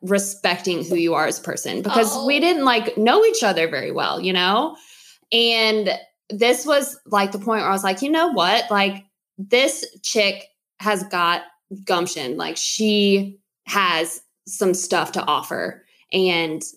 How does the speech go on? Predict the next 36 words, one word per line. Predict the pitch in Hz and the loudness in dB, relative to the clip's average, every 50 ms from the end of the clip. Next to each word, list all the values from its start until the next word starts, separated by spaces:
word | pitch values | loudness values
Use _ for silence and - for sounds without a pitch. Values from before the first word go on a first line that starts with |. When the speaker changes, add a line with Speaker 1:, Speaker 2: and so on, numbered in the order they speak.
| _ | _
Speaker 1:
like, | - 196 175 165 180 | -4 -2 0 0 0
this | - 196 196 | 0 0 0
is | 208 202 185 | 0 0 0
when | 190 180 180 | 0 0 0
we | 165 151 | 2 2
really | 151 135 156 151 | 0 0 -2 -4
became | - - 180 160 170 | -4 -2 -4 0 0
friends. | 214 165 98 - - - | 0 0 0 -2 -2 0
So | 339 254 226 - - - - - - - _ _ _ _ | 0 2 2 0 -4 -6 -12 -16 -20 -20 _ _ _ _
Speaker 2:
fast | 339 381 427 - - | 0 0 0 2 4
forward. | 349 269 254 254 254 247 254 | 4 6 6 4 4 2 0
Speaker 1:
Yeah, | 254 208 180 170 185 | 0 0 0 0 0
we | 214 233 226 | 0 -2 0
get | 233 247 240 240 233 247 | 2 2 2 4 2 2
Speaker 2:
Match | 262 269 262 247 240 - - | 2 0 0 -2 -4 -4 -2
day. | 220 190 180 185 202 226 247 - - _ _ _ _ _ | 0 0 0 0 -2 -4 -8 -12 -16 _ _ _ _ _
Speaker 1:
Yeah, | 247 226 180 - | -4 -2 -2 -2
match | 208 247 269 269 254 - | -4 -4 -4 -4 -4 -4
day. | - 262 240 240 240 233 233 220 - - | 0 2 2 2 2 2 0 -2 -2 -2
I | 196 214 | -2 -2
get | 214 247 247 - | 0 -2 -4 -4
matched | 220 220 220 220 220 - - - | -2 -2 -2 -2 -2 -4 -8 -8
with | 214 202 | -6 -4
O | 208 202 | -2 -2
U. | 196 196 185 185 185 185 185 185 185 185 185 - _ _ _ _ _ _ _ _ | -2 0 0 0 0 0 0 0 -2 -2 -4 -10 _ _ _ _ _ _ _ _
You | - 247 214 | 0 0 2
know, | 180 170 165 156 | 2 2 2 0
I'm | - 190 196 196 | 0 0 -2 -2
thrilled, | 196 240 247 233 226 220 208 202 | 2 4 4 6 6 4 2 0
super | - 220 196 202 | -2 -2 -2 -2
excited, | 190 190 - 185 175 170 165 165 165 - - _ _ _ _ _ _ _ _ _ _ _ - | -6 -4 -4 -4 -2 0 0 -2 -2 -4 -12 _ _ _ _ _ _ _ _ _ _ _ -10
et | - - | -10 -8
cetera. | - - 190 208 220 247 262 | -4 -2 0 0 2 2 4
Speaker 2:
I | |
log | 254 262 294 311 269 | 4 2 2 2 2
on. | 240 214 208 208 220 285 330 | 2 2 2 2 0 0 -2